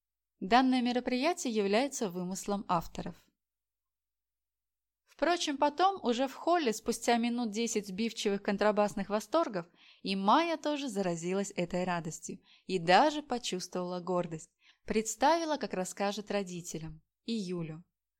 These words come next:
Конечно, теперь предстоит большая работа по подготовке концертного номера, но она и в самом деле достойна представлять четвёртый курс скрипачей Московской консерватории.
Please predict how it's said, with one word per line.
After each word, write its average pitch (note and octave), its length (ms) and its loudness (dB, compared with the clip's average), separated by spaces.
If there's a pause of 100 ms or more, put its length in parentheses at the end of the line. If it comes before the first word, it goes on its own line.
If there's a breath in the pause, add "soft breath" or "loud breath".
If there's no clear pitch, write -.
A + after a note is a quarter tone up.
(280 soft breath)
Конечно, C#4+ 420 2
теперь C4+ 300 -4
предстоит C4+ 500 0
большая B3+ 460 4
работа B3+ 400 4
по G3 140 -2
подготовке G#3 560 -2
концертного G#3+ 640 -2
номера, F3+ 460 -4 (440 soft breath)
но C4+ 200 2
она D4+ 200 2
и F4 40 -4
в - 40 -8
самом A3 440 2
деле F#3 260 0
достойна G3+ 580 0
представлять F3+ 640 -4
четвёртый F#3 460 -6
курс - 420 -8
скрипачей F#3 640 -6
Московской F#3+ 580 -6
консерватории. F3+ 840 -6